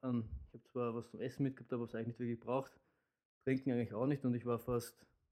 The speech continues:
zwei, zwei Stunden fünfundvierzig unterwegs. Also man merkt schon, dass diese langen Läufe dann, ähm, viel bringen und das ist ja im Endeffekt auch das, was ich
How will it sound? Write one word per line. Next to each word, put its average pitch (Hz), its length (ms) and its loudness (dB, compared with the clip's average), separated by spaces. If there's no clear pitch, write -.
zwei, 120 400 2
zwei 113 140 -4
Stunden 127 220 0
fünfundvierzig 127 480 -2
unterwegs. 120 480 -2
Also 123 360 4
man 135 180 8
merkt 135 240 6
schon, 139 300 6
dass 131 400 2
diese 120 100 2
langen 120 280 4
Läufe 120 540 0
dann, 113 360 0
ähm, 104 200 -12
viel 123 100 -12
bringen 123 180 0
und 120 80 0
das 123 80 -2
ist 123 60 0
ja 135 80 4
im 135 280 -2
Endeffekt 139 400 0
auch 127 100 -2
das, 127 220 0
was 127 140 4
ich 123 200 2